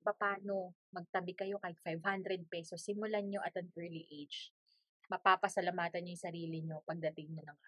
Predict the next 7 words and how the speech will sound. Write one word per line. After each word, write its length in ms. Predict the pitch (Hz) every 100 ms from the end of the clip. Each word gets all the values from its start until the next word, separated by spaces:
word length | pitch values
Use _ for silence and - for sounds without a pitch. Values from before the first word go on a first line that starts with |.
| - -
pagdating 300 | 175 196 196 185
nyo 80 | 175
ng 100 | 165 165
araw. 220 | 156 _ _ _ -
So, 160 | - 180
yun. 320 | 196 220 208 - - - - -
Um, 1040 | 226 240 240 233 233 226 220 214 220 214